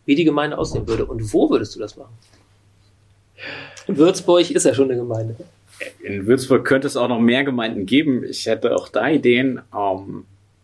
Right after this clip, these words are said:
Speaker 2: aber da, glaub ich, sind schon andere Leute, die das gut hinkriegen würden.
Speaker 1: Mhm.
Speaker 2: Ich, ganz konkret,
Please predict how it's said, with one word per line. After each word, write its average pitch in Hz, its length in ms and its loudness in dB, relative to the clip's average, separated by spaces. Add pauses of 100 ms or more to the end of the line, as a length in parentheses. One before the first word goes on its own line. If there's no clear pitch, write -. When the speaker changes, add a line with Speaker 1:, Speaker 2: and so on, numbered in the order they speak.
(520)
Speaker 2:
aber 117 160 0
da, 117 100 2
glaub 120 160 -2
ich, 110 60 -2
sind - 360 0
schon - 200 2
andere 151 600 2
Leute, 135 300 2
die 117 100 0
das 117 220 0
gut 139 160 4
hinkriegen - 540 -6
würden. 147 200 0 (100)
Speaker 1:
Mhm. 165 140 -6 (1700)
Speaker 2:
Ich, - 640 0 (1800)
ganz 180 240 -2
konkret, 147 560 2